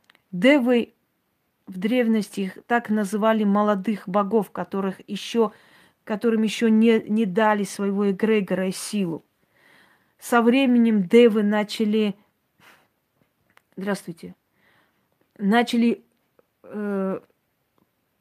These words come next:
как бы считаться богами. Со временем девы начали требовать для себя слишком большой власти. Он их наказал, он сделал их духами нижнего мира.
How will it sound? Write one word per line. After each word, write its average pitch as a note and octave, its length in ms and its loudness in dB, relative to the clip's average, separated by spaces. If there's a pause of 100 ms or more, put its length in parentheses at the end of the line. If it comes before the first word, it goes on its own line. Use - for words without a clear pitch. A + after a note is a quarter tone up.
(760)
как G#3 300 -2
бы G#3 360 0
считаться A#3+ 1000 -2 (920)
богами. G3+ 760 0 (240)
Со G#3+ 220 -4
временем A3 480 4
девы A3 340 4
начали G3+ 360 -4
требовать G3+ 400 -4
для G3 100 -6
себя G3+ 260 -6
слишком G#3 380 -6
большой A3 340 -2
власти. G#3+ 600 -2 (360)
Он G#3+ 180 2
их B3 160 0
наказал, A#3 720 0
он F#3+ 100 0
сделал G#3 460 -2
их A#3 360 -4 (280)
духами G3+ 680 2 (280)
нижнего G3+ 600 2
мира. F#3 480 0